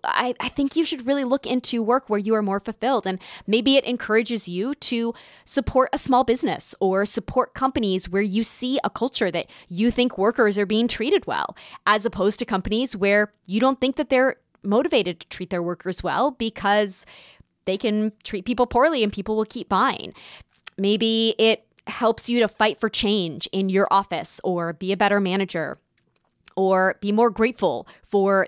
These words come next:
the work that you have or more clear on what you want to shift if there isn't something that you're fully, uh,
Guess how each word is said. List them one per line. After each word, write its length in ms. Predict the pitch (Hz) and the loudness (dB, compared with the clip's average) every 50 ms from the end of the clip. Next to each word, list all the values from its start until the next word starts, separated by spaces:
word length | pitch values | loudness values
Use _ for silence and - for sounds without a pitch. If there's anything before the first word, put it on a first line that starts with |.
| _ - | _ -2
the 80 | 208 190 | -2 0
work 260 | 170 208 233 226 - | 2 2 0 0 0
that 140 | - - - | -10 -10 -8
you 100 | 196 165 | -8 -6
have 500 | - 190 202 208 156 143 - - - - - - - - - _ _ _ _ - | 0 2 2 2 2 0 -2 -8 -12 -18 -20 -20 -20 -20 -20 _ _ _ _ -2
or 280 | 190 190 190 190 190 | 0 2 2 2 2
more 240 | 190 208 202 220 220 | 2 2 2 2 2
clear 500 | 220 - - - - 240 247 262 247 - - | 0 -4 -8 -4 -2 0 2 4 4 4 4
on 200 | 190 190 190 180 | 2 2 2 2
what 160 | 175 202 - | 0 0 0
you 140 | 226 226 220 | 2 2 2
want 160 | 220 220 226 | 2 4 2
to 40 | 226 | 2
shift 720 | - - - 220 240 - - - - - - - - - - | 2 2 2 2 2 2 0 -2 -12 -16 -14 -14 -12 -8 -8
if 160 | 180 175 - | -10 -8 -4
there 180 | - 185 196 | -2 0 0
isn't 240 | 202 247 285 302 254 | 0 0 0 -2 -4
something 300 | - 190 170 - 160 156 | -4 -6 -4 -4 -8 -8
that 100 | 151 - | -8 -8
you're 100 | - - | -8 -10
fully, 440 | - - 170 151 151 151 - - - _ - - - - | -8 -6 -8 -8 -8 -10 -12 -16 -16 _ -20 -20 -14 -4
uh, 240 | - - 156 165 | 0 2 4 4